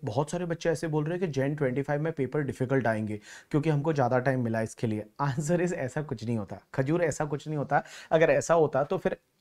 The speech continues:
अकाउंट का पेपर है, वो सबसे डिफिकल्ट आना चाहिए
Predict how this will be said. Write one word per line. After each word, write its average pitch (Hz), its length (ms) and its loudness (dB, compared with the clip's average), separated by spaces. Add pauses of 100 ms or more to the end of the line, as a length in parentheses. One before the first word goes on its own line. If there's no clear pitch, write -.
(220)
अकाउंट 190 420 4
का 208 140 4
पेपर 151 340 2
है, 120 240 -2 (200)
वो 135 120 6
सबसे 196 280 2
डिफिकल्ट 190 380 2
आना 175 180 2
चाहिए 165 340 -2